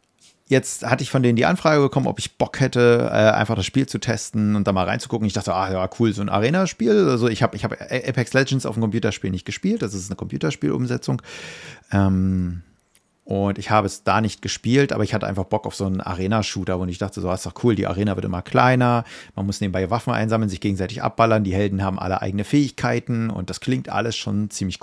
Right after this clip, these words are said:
cool." Und hab zugesagt und jetzt kam das halt an und ich hab's halt echt schon,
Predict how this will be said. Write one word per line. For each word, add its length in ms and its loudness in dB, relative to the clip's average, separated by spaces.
cool." 160 8
Und 160 2
hab 200 -2
zugesagt 600 4
und 140 -2
jetzt 100 -4
kam 180 0
das 140 -2
halt 160 0
an 260 -2
und 100 -4
ich 140 -4
hab's 160 -2
halt 180 -2
echt 160 -4
schon, 340 -2